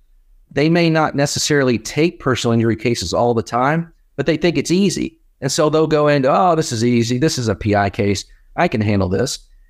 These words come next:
And I've taken over a few cases from lawyers that have been doing this a lot longer than I have.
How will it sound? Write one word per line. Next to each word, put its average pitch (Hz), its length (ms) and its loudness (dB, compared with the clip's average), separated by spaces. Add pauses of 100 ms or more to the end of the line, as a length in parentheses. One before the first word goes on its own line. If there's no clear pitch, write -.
And 123 100 -2
I've 165 160 0
taken 175 300 0
over 135 220 2
a 120 40 -2
few 120 180 -2
cases 127 680 -4 (160)
from 113 520 0
lawyers 127 460 0
that 117 100 2
have 113 120 0 (160)
been 127 180 0
doing 131 180 0
this 127 140 0
a 95 80 -2
lot 123 300 0
longer 127 240 2
than 107 120 -2
I 151 180 0
have. 135 300 -2